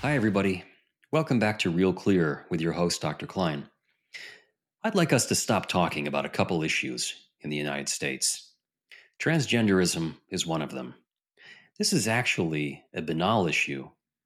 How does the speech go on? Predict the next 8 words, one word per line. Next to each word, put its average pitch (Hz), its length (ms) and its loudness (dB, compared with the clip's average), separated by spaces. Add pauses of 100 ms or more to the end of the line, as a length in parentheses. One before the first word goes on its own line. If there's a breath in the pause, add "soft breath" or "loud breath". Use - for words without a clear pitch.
(120)
that 95 100 -4
was 92 140 -2
not 123 240 -2
relevant 76 580 -2 (240)
until 85 240 -2
ten 87 240 -2
years 78 260 -2
ago, 64 360 -12